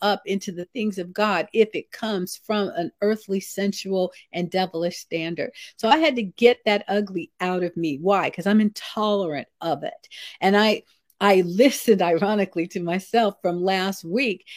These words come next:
and I'm hearing those words, and it's like, this is the truth. You're gonna have to get rid of this. You cannot walk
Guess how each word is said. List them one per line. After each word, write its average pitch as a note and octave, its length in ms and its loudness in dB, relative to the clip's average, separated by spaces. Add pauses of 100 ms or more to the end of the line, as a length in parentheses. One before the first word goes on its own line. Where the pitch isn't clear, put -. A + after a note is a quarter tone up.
(140)
and G3 140 2
I'm G3 140 2
hearing B3+ 440 0
those G#3 220 2
words, G3+ 380 0
and G#3+ 140 2
it's A3+ 120 -4
like, G3+ 280 -2
this G#3+ 220 -2
is A3+ 140 -10
the G3 100 -6
truth. A#3+ 360 -4
You're A3 140 -2
gonna B3 200 -2
have A#3 200 0
to G#3 60 -10
get F#3 200 -2
rid G3 180 -2
of G3+ 120 -10
this. - 280 -10 (300)
You A#3 260 0
cannot B3 840 -2
walk G#3 460 2